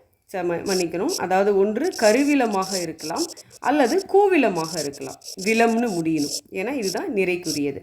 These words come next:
கருவிலம், கூவிலம்னு இருக்கலாம். அப்ப விலமுன் நிறை, அதை தான் நம்ம என்ன சொல்றோம்னா, நிறை ஒன்று ஆசிரியர் தலை அப்படின்னு நம்ம சொல்றோங்க. இது எளிமையா புரிஞ்சுக்கலாம்னு வச்சுக்கோங்களேன். ஒரே ஒரு நிமிடங்க. இது வராது. இது வந்து நம்ம மா முடியறது,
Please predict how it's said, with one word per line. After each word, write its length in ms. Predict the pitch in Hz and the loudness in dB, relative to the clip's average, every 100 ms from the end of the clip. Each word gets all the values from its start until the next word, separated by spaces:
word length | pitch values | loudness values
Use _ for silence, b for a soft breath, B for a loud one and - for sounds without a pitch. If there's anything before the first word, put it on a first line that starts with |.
| - | -10
கருவிலம், 560 | - 196 233 214 262 - | 0 0 2 2 2 -2
கூவிலம்னு 560 | - 214 196 165 180 165 | -4 -2 0 -2 -2 -4
இருக்கலாம். 340 | 143 - - B B B B | -6 -12 -18 B B B B
அப்ப 260 | 247 392 370 | 0 2 2
விலமுன் 640 | 226 277 320 320 330 311 | 6 6 8 6 6 4
நிறை, 360 | 262 175 170 180 165 - - | 4 2 2 0 0 -4 -12
அதை 200 | 180 170 | -8 -4
தான் 160 | 220 | -2
நம்ம 120 | 190 | -2
என்ன 180 | 156 170 | -4 -4
சொல்றோம்னா, 380 | 196 160 143 165 453 | -6 -8 -6 -6 -2
நிறை 320 | 196 226 262 269 | 4 6 6 4
ஒன்று 300 | 196 170 262 254 | 2 -2 -4 -4
ஆசிரியர் 600 | 160 170 180 147 190 - | -4 -4 -6 -6 -8 -10
தலை 280 | 156 143 156 135 | -8 -6 -4 -6
அப்படின்னு 380 | - 139 147 190 | -10 -6 -4 -2
நம்ம 140 | 147 147 | -2 -4
சொல்றோங்க. 440 | 151 143 135 143 202 349 B B B B B | -6 -6 -4 0 0 -2 B B B B B
இது 120 | 240 | 2
எளிமையா 380 | 247 294 320 339 | 4 6 6 4
புரிஞ்சுக்கலாம்னு 640 | 294 254 247 226 208 190 165 | 0 -4 -4 -6 -4 -2 -2
வச்சுக்கோங்களேன். 540 | - - 147 147 156 151 | -6 -10 -8 -6 -4 -6
ஒரே 180 | 170 151 | -6 -6
ஒரு 120 | 143 | -6
நிமிடங்க. 360 | 139 135 135 202 370 _ _ _ _ _ - - - _ _ _ | -6 -8 -8 -10 -12 _ _ _ _ _ -12 -12 -12 _ _ _
இது 140 | 175 151 | -8 -6
வராது. 300 | 135 143 - - | -4 -6 -8 -8
இது 100 | 175 | -4
வந்து 180 | 156 165 | -2 -2
நம்ம 220 | 156 147 139 139 | -2 -2 -2 -4
மா 180 | 147 170 196 | -2 0 0
முடியறது, 520 | 190 165 156 151 208 | 0 -2 -2 -2 -4